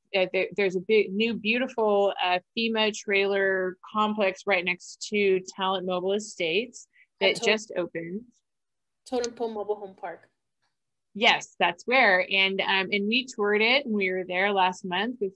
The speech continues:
Speaker 1: Fannie Mae. And, um, one of the conversations, though, that has to be had is, you know, who will be living here and who is not allowed to live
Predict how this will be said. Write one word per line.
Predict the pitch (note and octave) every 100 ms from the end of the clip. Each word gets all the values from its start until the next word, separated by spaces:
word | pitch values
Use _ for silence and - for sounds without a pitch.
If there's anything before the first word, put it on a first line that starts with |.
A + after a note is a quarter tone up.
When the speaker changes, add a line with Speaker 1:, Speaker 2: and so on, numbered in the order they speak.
| _
Speaker 1:
Fannie | F3+ F3+ G3+
Mae. | F3 F3+ A3+ A#3 F#3+
And, | F#3 F#3 _ _ _ -
um, | G3 F#3+
one | G3+
of | G#3
the | G#3+
conversations, | G3 F#3 G3 - F3 - G3 G#3 G#3
though, | F3+ G#3
that | F3
has | F3 E3+ F3
to | -
be | G#3+
had | A3 - E3 F3+ G3+
is, | F#3+ F#3 F#3
you | F#3+
know, | G3 G3
who | G3+ G#3 A3+ A#3
will | G3+ F#3+
be | G3+ G#3+
living | G#3+ C#4 D4+ B3
here | G#3 D#3+ D3+ C#3+ -
and | F3+ F#3 G#3
who | A#3+ C4+
is | C4 B3+ G#3+
not | F#3+ G#3+ A3+
allowed | G#3+ G3+ G3+ G#3
to | -
live | G#3+ B3